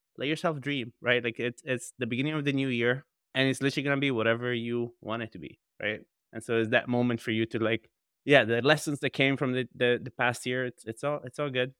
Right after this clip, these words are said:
It's all water under the bridge, you know, like, don't, don't get hung up on it. Could you have done things better? Could you follow up better? Could you have had better systems? Sure. But don't bring any of that. Like, don't bring any of that shit that doesn't serve you into the new year,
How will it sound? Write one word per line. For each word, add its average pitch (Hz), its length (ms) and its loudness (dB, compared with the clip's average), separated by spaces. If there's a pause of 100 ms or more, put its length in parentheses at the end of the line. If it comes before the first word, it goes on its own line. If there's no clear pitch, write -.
(140)
It's 113 140 -10
all 139 100 2
water 131 240 2
under 135 200 -2
the 117 80 -2
bridge, 117 340 0
you 131 80 -8
know, 131 180 -2
like, 107 200 -6
don't, 113 240 -2 (180)
don't 127 160 -4
get 131 140 0
hung 127 220 -2
up 117 160 4
on 120 120 4
it. 123 160 0 (240)
Could 120 140 -6
you 127 80 -2
have 113 80 -10
done 123 180 4
things 131 220 -2
better? 127 300 4
Could 120 160 -8
you 117 60 -4
follow 139 300 6
up 127 220 4
better? 131 180 2
Could 127 120 -6
you 110 60 0
have 110 100 -4
had 127 160 0
better 127 180 -2
systems? - 640 -8 (420)
Sure. 120 300 -2 (1080)
But 131 80 4
don't 180 160 6
bring 151 260 6 (140)
any 135 280 4
of 123 100 4
that. 98 220 -2 (200)
Like, 110 160 -4
don't 143 140 -2
bring 139 220 0
any 127 200 4
of 135 140 4
that 131 140 6
shit 123 180 0
that 120 80 4
doesn't 120 300 0
serve 127 220 -4
you 117 140 -4
into 120 260 -6
the 107 100 -4
new 113 140 0
year, 151 320 2